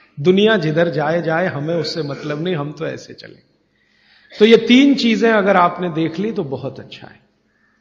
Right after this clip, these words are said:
अब थोड़ा आगे चलें। अब और दूसरी चीजों पे मैं चलता हूं कि और कौन-कौन सी चीजें हैं जो आपके आसपास हैं और आपके वात, पित्त, कफ तीनों को सम पे लाने में मदद कर सकती है। ये तीनों सम भाग में रहें तो अच्छा होता है।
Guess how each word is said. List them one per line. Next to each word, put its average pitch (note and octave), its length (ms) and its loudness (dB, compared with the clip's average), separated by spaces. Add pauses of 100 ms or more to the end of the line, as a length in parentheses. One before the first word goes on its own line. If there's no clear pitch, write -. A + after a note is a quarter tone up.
(460)
अब F#3 180 0
थोड़ा G#3 180 6
आगे C#3 280 0
चलें। G#2+ 420 -10
अब F#3 140 2
और A#3 260 4
दूसरी A#3+ 400 0
चीजों A3 340 -2
पे G#3 160 -2
मैं G#3 120 0
चलता E3+ 360 -2
हूं D3+ 180 -2 (500)
कि B3 80 -2
और B3 280 4
कौन-कौन C#4 480 0
सी C4+ 140 -2
चीजें A3 360 0
हैं A3 180 0
जो A3 120 -2
आपके F#3+ 480 -2
आसपास E3+ 600 -2
हैं D3 420 -10
और E3 100 0
आपके F3 340 0
वात, E3 400 -2
पित्त, - 300 -8
कफ G3 260 -4
तीनों F3 280 -6
को G3 160 -6
सम G3 400 -2
पे G3+ 120 -2
लाने D#3 320 -2
में G3+ 100 -6
मदद C3+ 320 -8
कर B2 140 -14
सकती - 360 -14
है। C#3 80 -6
ये F3+ 120 -2
तीनों G3 320 -4
सम F3 280 -6
भाग D3+ 220 -4
में D#3+ 160 -6
रहें D#3 220 -6
तो E3+ 100 -10
अच्छा - 260 -12
होता - 220 -16
है। - 280 -20